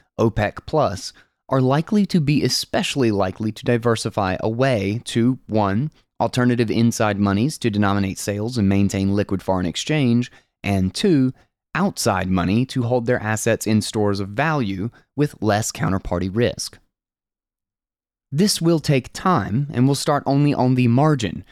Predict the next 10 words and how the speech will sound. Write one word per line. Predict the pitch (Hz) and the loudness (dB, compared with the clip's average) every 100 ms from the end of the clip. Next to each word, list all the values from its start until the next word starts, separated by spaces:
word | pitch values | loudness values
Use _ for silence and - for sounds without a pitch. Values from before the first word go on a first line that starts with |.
| _ _ | _ _
with | 98 - | -6 0
things | 110 101 | 0 2
like | 104 | 0
the | 95 | -2
Saudi | - 98 98 98 | -2 0 0 2
announcement | 101 98 - 123 101 | 2 0 0 -2 0
of | 95 | -2
yuan-denominated | 98 110 104 101 98 92 95 92 92 - | -2 0 2 2 0 0 0 0 -2 0
oil | 131 139 101 | 2 2 0
sales. | - 82 76 - | -2 -6 -8 -12